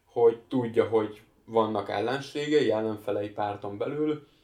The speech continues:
Szeretne mindenkinek tiszta lapot adni. Már csak egynek egyfajta matematik-, matematikai megfontolása is van, hogy egészen elképesztő mértékben cserélődött is egyébként a Jobbik frakciója, és fogyatkozott is a Jobbik frakciója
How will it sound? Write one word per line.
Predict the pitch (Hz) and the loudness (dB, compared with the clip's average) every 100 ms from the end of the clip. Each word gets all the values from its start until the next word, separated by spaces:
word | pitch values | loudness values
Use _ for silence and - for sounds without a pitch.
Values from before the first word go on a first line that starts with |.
| _ _ _ _ _ _ _ _ _ _ _ | _ _ _ _ _ _ _ _ _ _ _
Szeretne | _ 104 95 107 | _ -6 -6 -4
mindenkinek | 110 104 101 104 101 - | -4 -4 -6 -8 -8 -8
tiszta | 110 - 110 | -10 -4 -2
lapot | 101 110 113 | 0 -2 0
adni. | 113 120 127 127 - _ _ _ | -2 0 -2 -2 -6 _ _ _
Már | 127 123 - | -10 -10 -6
csak | 131 | -2
egynek | 127 123 123 | 0 0 -2
egyfajta | 123 - 123 127 | -2 0 0 2
matematik-, | 123 120 117 113 113 - | 2 2 0 0 -2 -2
matematikai | 127 123 113 113 120 117 | -2 0 -2 -4 -2 0
megfontolása | 117 - 120 117 117 113 - 117 | 0 0 -4 2 4 4 0 -2
is | 117 | -2
van, | 123 120 | -6 -6
hogy | 117 120 120 117 - _ _ _ _ _ _ _ | -4 -2 -2 -6 -20 _ _ _ _ _ _ _
egészen | 139 131 107 - 110 104 107 - | -4 -2 -4 -6 -14 -16 -16 -6
elképesztő | 101 - 101 104 - 110 | -6 -6 -12 -12 -10 -8
mértékben | 110 104 101 104 104 104 101 - | -6 -6 -6 -10 -8 -10 -10 -12
cserélődött | 165 165 120 135 147 151 | -10 -6 -2 -2 0 -2
is | 156 156 | -4 -6
egyébként | 151 147 147 | -4 -4 -6
a | 147 | -6
Jobbik | 143 143 139 | -6 -8 -8
frakciója, | - 139 - 143 143 147 139 | -8 -8 -10 -6 -4 -2 -4
és | 131 127 - | -8 -10 -6
fogyatkozott | 131 113 98 - 104 101 | 0 0 0 -4 -6 -6
is | 110 - | -10 -8
a | |
Jobbik | 107 104 104 | -8 -8 -10
frakciója | - 107 104 - 110 113 117 117 | -6 -6 -6 -10 -6 0 0 0